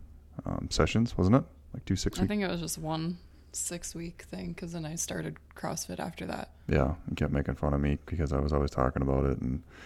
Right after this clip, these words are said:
Speaker 1: talking about the dudes at the gym, and you kept calling them my CrossFit boyfriends and,
Speaker 2: Mm-hmm.
Speaker 1: and all that fun stuff. But, uh, actually, the unicorn came about when we did a throwdown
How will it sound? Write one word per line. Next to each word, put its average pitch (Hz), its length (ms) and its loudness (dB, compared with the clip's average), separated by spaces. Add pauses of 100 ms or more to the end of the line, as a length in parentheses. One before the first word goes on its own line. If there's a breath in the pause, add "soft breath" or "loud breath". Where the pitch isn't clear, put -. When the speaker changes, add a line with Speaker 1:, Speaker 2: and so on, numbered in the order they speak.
(160 loud breath)
Speaker 1:
talking 82 200 6
about 80 140 8
the 69 80 2
dudes 73 320 8
at 69 80 4
the 71 80 2
gym, 71 360 4
and 71 80 4
you 73 140 4
kept - 220 0
calling 71 220 4
them 76 100 2
my 71 100 2
CrossFit - 380 4
boyfriends 73 520 4
and, 80 240 0
Speaker 2:
Mm-hmm. 185 180 -4 (480 loud breath)
Speaker 1:
and 71 100 0
all 71 140 4
that 69 180 4
fun 69 180 2
stuff. - 400 2
But, - 240 4
uh, 69 280 8 (260)
actually, 107 240 10
the 85 80 10
unicorn 85 460 8
came 73 180 4
about 71 280 6
when 73 140 -2
we 73 160 2
did 73 240 4
a 73 240 4 (1120 soft breath)
throwdown 87 440 8